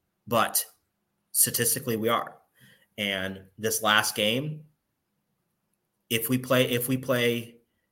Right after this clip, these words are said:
the Illinois game smart and efficiently and not drop balls and stuff like that, things change. So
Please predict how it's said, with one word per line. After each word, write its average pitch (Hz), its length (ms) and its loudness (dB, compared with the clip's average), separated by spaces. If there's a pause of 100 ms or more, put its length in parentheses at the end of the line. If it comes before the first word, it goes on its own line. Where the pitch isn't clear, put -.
(1040)
the 110 500 -2 (220)
Illinois 120 360 4
game 120 600 0
smart 117 420 2
and 107 100 -6
efficiently 117 640 -2
and 104 80 -4
not 104 180 0
drop 104 240 0
balls 113 440 2
and 104 200 -6
stuff 110 220 -2
like 107 160 -6
that, 104 380 -6 (440)
things 123 180 -2
change. - 380 -4 (460)
So 101 580 0